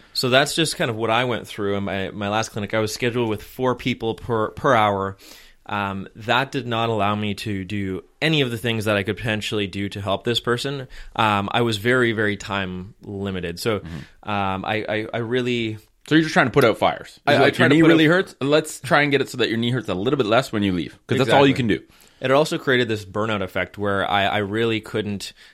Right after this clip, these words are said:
Speaker 1: connect with individuals. Um, I was always just on my toes and worried about when the next person's gonna come in. 'Cause even, like, a five minute, somebody who's five minutes late or five minutes early, that's gonna throw off your schedule.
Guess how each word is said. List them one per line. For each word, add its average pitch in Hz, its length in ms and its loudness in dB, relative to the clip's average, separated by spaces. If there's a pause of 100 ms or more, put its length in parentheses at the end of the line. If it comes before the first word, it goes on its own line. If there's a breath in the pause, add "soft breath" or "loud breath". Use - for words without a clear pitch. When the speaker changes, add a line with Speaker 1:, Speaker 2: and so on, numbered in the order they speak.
Speaker 1:
connect 110 320 0
with 110 120 -6
individuals. 101 960 -2
Um, 95 280 -4
I 127 80 4
was 156 180 0
always 120 240 2
just - 220 -4
on 113 160 -4
my 107 160 0
toes 113 420 0
and 104 240 -2
worried 113 240 4
about 101 240 0
when 107 160 0
the 107 60 -2
next 104 220 -2
person's 104 340 -6
gonna 95 160 -6
come 104 240 -6
in. 98 180 -2 (260 loud breath)
'Cause 120 140 0
even, 151 160 0
like, 127 140 2
a 107 80 -2
five 110 360 0
minute, 110 360 -2 (600 loud breath)
somebody 131 240 -2
who's 120 100 0
five 113 240 2
minutes 113 280 -6
late 113 180 2
or 110 80 0
five 110 200 2
minutes 107 200 -4
early, 120 220 2
that's 139 160 0
gonna 139 120 0
throw 123 280 2
off 117 160 4
your 110 100 -4
schedule. 101 480 -4